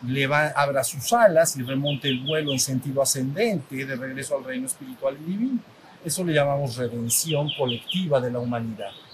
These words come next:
o ascensión colectiva de la humanidad. ¿Ya vieron? Entonces esas son mis intenciones y esa es, ese es mi corazón. ¿Entienden? Lo hago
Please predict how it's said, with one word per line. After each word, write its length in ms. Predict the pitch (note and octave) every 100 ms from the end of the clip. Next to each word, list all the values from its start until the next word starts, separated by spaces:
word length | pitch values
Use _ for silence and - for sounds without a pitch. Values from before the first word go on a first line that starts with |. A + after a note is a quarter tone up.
| -
o 100 | C#3+
ascensión 560 | C3 D#3+ D3+ - C3 B2+
colectiva 540 | D3 B2+ - A#2 A2+
de 80 | A#2
la 80 | A#2
humanidad. 380 | B2 C3+ E3+ G#3 - - - - - - - - - A2+ -
¿Ya 80 | B2
vieron? 320 | B2 C#3+ F3 B3 - - - -
Entonces 340 | A2+ C#3+ - -
esas 200 | D3+ C3+
son 240 | D3+ C#3+
mis 160 | B2 -
intenciones 880 | A#2+ - G#2+ - E3 - - - - D3 - - - A#2+
y 140 | C3
esa 260 | C#3 - C3
es, 320 | B2 A#2+ - - -
ese 180 | A#2+
es 80 | C3
mi 140 | C3 A#2
corazón. 580 | - A2 F#2+ - D#3 A2+ - - - - - - -
¿Entienden? 600 | A#2+ C#3 C#3 D3+ F#3 A3+ - - - - - - -
Lo 240 | C#3+ D#3 D3+
hago 340 | C3+ C#3 F3+